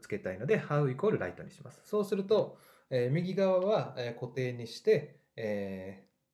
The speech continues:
くっつき合わせることができます。まあ、なので、これで表やってみますとね、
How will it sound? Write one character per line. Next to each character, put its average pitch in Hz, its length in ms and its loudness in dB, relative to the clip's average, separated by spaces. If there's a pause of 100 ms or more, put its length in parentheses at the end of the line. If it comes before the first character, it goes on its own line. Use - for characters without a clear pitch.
(120)
く - 40 -10
っ - 60 -20
つ - 120 -20
き - 120 -6
合 87 60 -8
わ 87 40 -12
せ - 140 -12
る 92 160 -18
こ 139 80 -18
と 139 100 -8
が 247 140 4
で 107 100 -6
き - 220 -16
ま 87 140 -14
す。 - 380 -16
ま 196 100 0
あ、 - 20 2
な 196 100 2
の 190 60 0
で、 165 80 0
こ 147 80 2
れ 131 80 0
で 120 180 -4
表 104 140 -2 (560)
や - 80 -8
っ - 40 -18
て - 140 -12
み 95 80 -10
ま 95 80 -12
す - 80 -20
と - 80 -10
ね、 127 220 -6